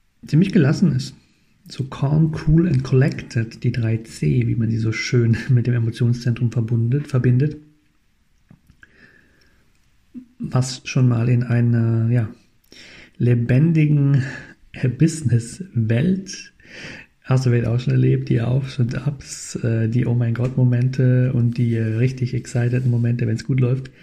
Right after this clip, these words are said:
die in so einer Welt natürlich ein bisschen, ähm,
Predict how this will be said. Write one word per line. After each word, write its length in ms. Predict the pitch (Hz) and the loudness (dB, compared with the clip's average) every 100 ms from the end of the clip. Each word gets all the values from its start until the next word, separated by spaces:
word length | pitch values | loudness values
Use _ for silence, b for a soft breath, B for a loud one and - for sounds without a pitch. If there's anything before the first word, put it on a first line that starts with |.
| B B B B B B B _ _ _ - | B B B B B B B _ _ _ -10
die 80 | - | 2
in 80 | 127 | 4
so 60 | 135 | 6
einer 180 | 151 | 4
Welt 160 | 143 147 | 2 0
natürlich 360 | 131 131 131 127 | 0 2 2 2
ein 140 | 117 | 0
bisschen, 760 | 131 135 - 127 123 120 127 135 | -2 -4 -2 0 2 2 0 -2
ähm, 640 | 113 113 113 113 113 110 | -2 0 0 0 0 0